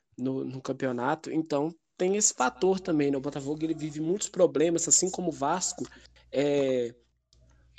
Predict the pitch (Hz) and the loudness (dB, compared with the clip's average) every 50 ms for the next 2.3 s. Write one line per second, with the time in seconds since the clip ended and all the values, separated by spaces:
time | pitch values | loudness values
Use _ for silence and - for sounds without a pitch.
0 | - - - - 139 139 131 139 165 185 190 - - - - - - 139 131 127 | -20 6 6 6 8 8 4 2 0 2 2 2 2 0 -4 -6 -6 -6 -6 -6
1 | 123 - 139 127 - - _ _ 76 87 117 147 170 170 - 175 165 156 147 139 | -6 -8 -12 -14 -16 -20 _ _ -16 -8 -6 -6 -6 -2 -2 0 0 0 0 -2
2 | 135 - - - - | -4 -4 -6 -6 -8